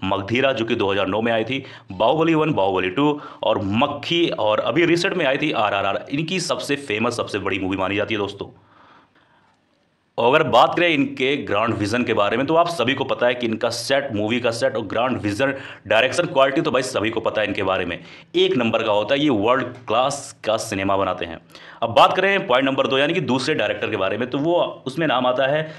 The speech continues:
संजय लीला भंसाली। दोस्तों, इनकी भी मूवी का जो सेट होता है और डायरेक्शन क्वालिटी बहुत ही बड़े लेवल पे होता है। अगर इनको किसी हिस्टोरिकल मूवी, अ, बनाने को दिया जाए भाई साहब, तो उसमें ये चार चांद लगा देंगे।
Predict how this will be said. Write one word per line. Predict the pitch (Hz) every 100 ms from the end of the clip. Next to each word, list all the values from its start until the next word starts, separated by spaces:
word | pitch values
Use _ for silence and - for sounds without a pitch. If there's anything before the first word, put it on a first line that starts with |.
| -
संजय | - 104 104 117
लीला | 104 101
भंसाली। | 90 87 92 87
दोस्तों, | 101 143 180
इनकी | 175 190
भी | 185
मूवी | 127 117 139
का | - 139
जो | 113
सेट | 113 110 110
होता | 95 98
है | 113
और | 113
डायरेक्शन | 98 98 95 117
क्वालिटी | - 101 92 104 - - - 98
बहुत | 135 156 165
ही |
बड़े | 139 107
लेवल | 104 101 101
पे | 98
होता | 92 92
है। | 95
अगर | 147
इनको | 160 180
किसी | 180 - 143 165
हिस्टोरिकल | 120 - 120 127
मूवी, | 123 107 127 131 - - -
अ, | 98
बनाने | 95 120 143
को | 156
दिया | 117 113 120
जाए | 120
भाई | 101 101
साहब, | 160 165
तो | 165 139
उसमें | 139 143
ये | 135
चार | 139 - 98
चांद | 101 - 101 92
लगा | 90 90
देंगे। | 92 90